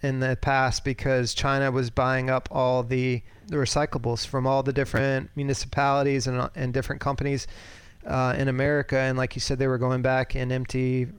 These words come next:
freight containers. So they would send us, you know, our goods, and then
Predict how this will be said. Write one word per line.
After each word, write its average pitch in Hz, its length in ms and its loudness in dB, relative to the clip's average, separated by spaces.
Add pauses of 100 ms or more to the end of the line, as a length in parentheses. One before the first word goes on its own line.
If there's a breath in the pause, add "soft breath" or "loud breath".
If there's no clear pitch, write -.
freight 139 260 -2
containers. 123 540 0
So 127 120 -2
they 131 140 2
would 131 140 0
send 135 260 0
us, - 280 -2 (480 loud breath)
you 135 120 -2
know, 123 180 2
our 127 160 2
goods, 131 480 2
and 123 140 0
then 127 420 -2